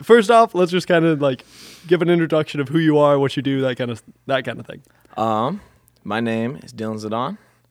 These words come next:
Speaker 1: Nice.
Speaker 2: I'm from Minnesota, recently living in San Diego, and among many other things, I like to skateboard.
Speaker 1: He, yes, he's, he's a great skateboarder.
Speaker 2: I would consider that my passion.
Speaker 1: One of your passions. I've seen many passions.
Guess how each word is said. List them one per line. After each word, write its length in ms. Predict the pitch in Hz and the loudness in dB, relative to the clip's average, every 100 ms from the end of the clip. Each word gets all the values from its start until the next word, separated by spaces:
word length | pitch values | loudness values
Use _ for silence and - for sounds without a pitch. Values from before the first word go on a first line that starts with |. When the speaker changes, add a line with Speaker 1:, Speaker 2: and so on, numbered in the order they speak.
| _ | _
Speaker 1:
Nice. 300 | 131 127 110 110 | -14 -8 -6 -6
Speaker 2:
I'm 40 | |
from 480 | 117 120 113 110 107 | -4 -4 -2 -4 -8
Minnesota, 680 | 107 117 117 113 117 131 160 _ _ _ _ - | -8 -8 -8 -6 -4 -6 -8 _ _ _ _ -10
recently 380 | 117 117 113 110 | -8 -6 -8 -6
living 280 | 104 107 | -6 -8
in 100 | 98 | -10
San 240 | 104 104 98 | -12 -14 -12
Diego, 480 | 101 104 117 139 156 - | -10 -8 -8 -8 -12 -16
and 540 | 101 98 95 98 101 110 - _ _ _ _ _ | -14 -12 -12 -12 -14 -18 -20 _ _ _ _ _
among 360 | - 117 113 113 - | -8 -4 -4 -6 -10
many 240 | 110 110 | -8 -6
other 140 | 107 104 | -8 -8
things, 380 | 110 117 143 - | -10 -12 -12 -12
I 100 | 107 | -12
like 160 | 92 | -12
to 80 | - | -16
skateboard. 540 | - 71 - - - - - _ _ _ _ _ - | -18 -18 -18 -20 -20 -20 -20 _ _ _ _ _ -14
Speaker 1:
He, 160 | 139 135 | -12 -2
yes, 380 | 147 131 - - | 0 0 -4 -10
he's, 400 | 127 127 123 - - | -2 0 -2 -4 -14
he's 160 | - 123 | -4 -2
a 80 | 123 | -2
great 240 | 127 120 | -2 -2
skateboarder. 600 | - 120 - 92 92 - _ | -4 -8 -8 -10 -12 -14 _
Speaker 2:
I 60 | 110 | -8
would 140 | 110 | -8
consider 320 | 107 107 104 101 | -10 -12 -10 -8
that 120 | 85 | -10
my 120 | 85 | -12
passion. 380 | - 78 - - _ _ _ _ _ _ _ - | -18 -20 -20 -20 _ _ _ _ _ _ _ -2
Speaker 1:
One 220 | 147 208 | 2 2
of 120 | 147 | 2
your 120 | 127 | -2
passions. 400 | 127 117 - - | -4 -6 -8 -6
I've 160 | 135 160 | -4 0
seen 160 | 190 | 2
many 220 | 151 180 170 | 2 2 2
passions. 540 | 127 - - 180 - | -2 -4 -8 -16 -18